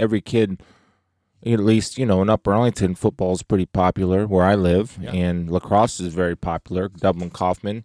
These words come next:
Speaker 2: Mm-hmm.
Speaker 1: Olentangy Liberty, these are the high schools that I'm familiar
Speaker 2: Yeah,
Speaker 1: with.
Speaker 2: Dublin's
Speaker 1: There's a
Speaker 2: very,
Speaker 1: big,
Speaker 2: very popular.
Speaker 1: big crossover, right?
Speaker 2: Mm-hmm.
Speaker 1: I mean, it's not a bad idea. I, I, are we gonna have, uh, an assurance that covid's not gonna be as prevalent in the spring?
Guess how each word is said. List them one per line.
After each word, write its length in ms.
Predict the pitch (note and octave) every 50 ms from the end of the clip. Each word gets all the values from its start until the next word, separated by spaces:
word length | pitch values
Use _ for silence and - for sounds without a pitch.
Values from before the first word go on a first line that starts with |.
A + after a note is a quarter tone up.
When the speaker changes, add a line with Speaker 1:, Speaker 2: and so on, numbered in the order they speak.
| _ _ G#2+
Speaker 2:
Mm-hmm. 220 | A2 G#2+ G#2+ A2 B2 C#3 - _ -
Speaker 1:
Olentangy 680 | G2 G2+ G2+ F2+ - G#2+ G#2 G2 G2 E2 F2 F2 F2
Liberty, 360 | F2 F#2+ F#2+ G#2 G#2+ G#2+ G#2+
these 260 | F#2+ F#2 G2 G2 E2+ F#2
are 60 | F2
the 80 | E2+
high 140 | D#2+ F2+ F2+
schools 340 | E2 - - G#2 F#2+ F2 -
that 100 | F2 E2
I'm 160 | F2 F#2 A#2+
familiar 380 | A#2 - - E3+ E2+ E2+ E2+ D#2+ D#2
Speaker 2:
Yeah, 40 |
Speaker 1:
with. 200 | D#2 E2+ F2 -
Speaker 2:
Dublin's 360 | - G2+ A2 - F#2 F#2 F2+ F2+
Speaker 1:
There's 20 |
a 20 | F#2 G2 A2
Speaker 2:
very, 120 | G#2+ G#2+
Speaker 1:
big, 100 | G2 F#2 - _ _ _ -
Speaker 2:
very 160 | A2 A#2 G#2+
popular. 360 | - - D2+ D2+ - - - -
Speaker 1:
big 180 | B2 B2+ B2+ -
crossover, 720 | - - - C3 C#3 D3+ - - G#2 F#2 E2 E2 - - - - G#2+
right? 340 | G#2+ G#2 F2 F2+ F#2 F#2+ G#2
Speaker 2:
Mm-hmm. 120 | B2+ D3+ E3 - _ _ _ _ - _ _ _ _ _ _ _ _ _ -
Speaker 1:
I 60 | -
mean, 140 | F3+ F3+ E3
it's 100 | C#3 -
not 160 | D#3+ E3 D3+ C3
a 60 | G2
bad 340 | C#2+ - F#2 G2 A2+ C#3 A#2+
idea. 600 | F#2 F2+ E2+ - G2 F#2 F#2 G2 A2+ B2+ B2 G#2 - - - _ _ _ _ _ _ _ _ _ _ _ -
I, 300 | - F#2+ F#2+ F#2 F2+ - - _ _ _ _ _ _ _ - -
I, 40 | - - - _ _ -
are 60 | G#2
we 100 | G2+ G#2
gonna 160 | G2 A2 G#2 F2+
have, 540 | F#2+ G#2 G#2+ G2 F2+ E2+ - - - - _ _ _ _ _ _ _ _ _ _ _ _ _ _ _ _ _ _ _ _ _ -
uh, 220 | F2 E2+ E2+ E2+ -
an 120 | F#2 F#2+ F2+
assurance 480 | - - - A2+ A2+ A#2 B2+ B2+ - -
that 220 | G2+ F#2+ F#2 F2 _ _ _ _
covid's 340 | - - G#2 G#2 G2+ F2+ D#2
not 140 | G2 G2+ G2
gonna 140 | F#2 F#2+ F#2
be 100 | F#2 F#2+
as 100 | - -
prevalent 440 | - G2+ G2 G2+ G#2 A2+ A2 G#2+ G#2+
in 80 | G#2+
the 60 | G#2
spring? 380 | F#2 - - A2 A2 A#2 B2